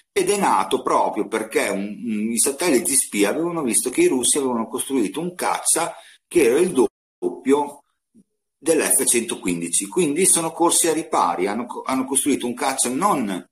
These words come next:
più grande, ma hanno costruito un caccia molto più performante,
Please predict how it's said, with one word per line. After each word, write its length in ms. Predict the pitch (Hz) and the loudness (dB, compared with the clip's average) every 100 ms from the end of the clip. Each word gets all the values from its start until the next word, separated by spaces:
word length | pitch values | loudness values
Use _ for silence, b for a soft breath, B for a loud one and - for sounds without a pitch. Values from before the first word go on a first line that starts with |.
| _ _ _ _ _ _ _ | _ _ _ _ _ _ _
più 160 | 135 | -2
grande, 480 | 117 117 92 92 92 | 2 2 2 0 -2
ma 140 | 104 135 | 0 0
hanno 100 | 135 | 0
costruito 640 | 143 - 151 120 139 139 | -2 2 2 2 0 -4
un 240 | 170 180 | -4 -4
caccia 600 | - 131 104 - 165 170 | -2 -4 -2 0 0 0
molto 520 | 135 131 139 147 160 - | -2 2 2 2 0 -2
più 300 | 165 165 - | -2 -2 -4
performante, 1080 | 156 151 - 147 139 160 92 85 85 82 | -4 0 2 2 2 0 0 -2 -4 -6